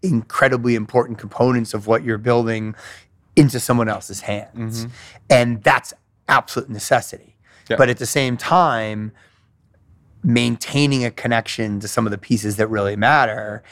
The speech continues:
Speaker 1: is also really important. And especially in a business like ours, I hold a lot of import in understanding what's happening in the
Speaker 2: Right.
Speaker 1: day-to-day to a certain extent.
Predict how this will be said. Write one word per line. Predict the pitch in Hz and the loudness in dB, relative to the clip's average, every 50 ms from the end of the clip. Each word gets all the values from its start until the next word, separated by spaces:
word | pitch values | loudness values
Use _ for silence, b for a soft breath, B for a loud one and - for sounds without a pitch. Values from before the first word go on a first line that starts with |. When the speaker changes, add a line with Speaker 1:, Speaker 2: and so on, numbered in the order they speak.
| b b b b _ _ | b b b b _ _
Speaker 1:
is | - - 117 - - - | 0 0 0 0 2 4
also | 135 123 120 - - 113 | 4 4 4 0 -4 -6
really | 107 104 104 101 98 107 | -6 -4 -6 -8 -8 -12
important. | - 113 - _ 117 - - 110 | -16 -20 -16 _ -14 -12 -8 -6
And | 107 110 | -4 -4
especially | 110 - - - 151 139 - - | -4 -2 2 2 2 2 2 -2
in | 139 131 | -2 0
a | |
business | 120 127 120 98 110 101 - | 0 -2 -2 -2 -6 -8 -8
like | 113 110 - | -8 -2 2
ours, | 139 139 135 120 113 110 107 107 107 107 - B B B B B B B _ _ _ _ - | 4 4 4 4 2 0 -2 -6 -10 -14 -16 B B B B B B B _ _ _ _ 2
I | 131 127 123 120 117 117 113 110 _ _ _ _ _ - | 4 4 4 2 0 -4 -8 -10 _ _ _ _ _ -12
hold | - - - - - 143 139 135 135 127 123 | -12 -10 -6 2 4 4 4 6 4 2 0
a | 117 | 0
lot | 110 113 113 110 110 110 | 0 0 2 0 0 0
of | 107 104 | -2 -6
import | 107 104 104 - - 120 107 107 - | -8 -10 -10 -2 0 0 0 0 -2
in | - 110 | -6 -4
understanding | 113 117 113 110 104 107 101 - - - 117 113 107 107 101 95 98 | -2 0 0 0 -2 -6 -8 -8 -6 -4 -2 -2 -2 -4 -6 -8 -8
what's | 98 95 - | -10 -12 -8
happening | - - 101 101 - - - 110 104 | -4 -2 -2 -2 -2 -6 -12 -10 -10
in | 101 98 | -10 -8
the | 101 104 | -8 -4
Speaker 2:
Right. | 104 104 104 | -2 -2 -2
Speaker 1:
day-to-day | 104 101 101 101 107 101 104 104 | -2 -6 -6 -4 -2 -2 -2 -2
to | 98 - - - 123 117 | -4 -4 0 2 2 2
a | 107 | 2
certain | 101 - - 98 95 95 101 | -2 -4 -8 -8 -8 -10 -14
extent. | 104 104 - - - - | -14 -14 -8 -8 -8 -8